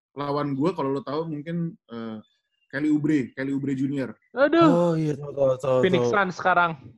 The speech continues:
Speaker 1: Heeh. Itu, bro.
Speaker 3: Itu lu
Speaker 1: Nih,
Speaker 3: sempet
Speaker 1: gua,
Speaker 3: lawan nih?
Speaker 1: gua, gua bis-, gua bisa ceritain bener-bener play by play. Oke? Gua masuk
Speaker 3: Oke,
Speaker 1: lapangan.
Speaker 3: oke. Heeh.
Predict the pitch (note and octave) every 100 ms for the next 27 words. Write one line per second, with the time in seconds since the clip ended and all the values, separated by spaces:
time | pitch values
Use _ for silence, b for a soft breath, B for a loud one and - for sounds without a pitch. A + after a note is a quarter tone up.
0 | - _ _ _ _ _ B2+ C3 C3 A2+
1 | _ _ - F3 G#3 G#3+ F#3 F#3+ D3 D#3
2 | G3+ D#3+ G3+ B3+ B3 A3 - _ _ _
3 | _ _ _ _ C#3+ G3+ F3+ F3 - D#3+
4 | F3+ E3 D3+ D3 D3 F3+ E3+ D3 D#3+ F3
5 | - D3+ D3+ C#3+ - D3+ C3 G#2+ _ _
6 | _ A#2 B2+ D3+ F3 _ - E3+ F#3 D#3+
7 | C#3+ A#2 B2+ C3 C3+ A2+ - _ _ _
8 | _ _ _ _ _ A#2 A2